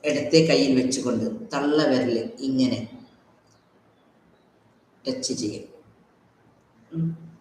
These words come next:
എനർജി, ഉം, ഫീൽ ചെയ്യാൻ ഇത് ഇങ്ങനെ വെക്കുന്നതിലൂടെ നന്നായിട്ട് സഹായിക്കും.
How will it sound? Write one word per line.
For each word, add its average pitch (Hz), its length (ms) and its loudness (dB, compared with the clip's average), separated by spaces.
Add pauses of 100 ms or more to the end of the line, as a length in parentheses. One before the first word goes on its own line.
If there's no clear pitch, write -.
(560)
എനർജി, 160 800 0
ഉം, 120 280 -2
ഫീൽ 131 360 2
ചെയ്യാൻ 117 640 -2
ഇത് 123 360 -2 (540)
ഇങ്ങനെ 135 260 0
വെക്കുന്നതിലൂടെ 120 680 2
നന്നായിട്ട് 131 520 2
സഹായിക്കും. 110 680 -6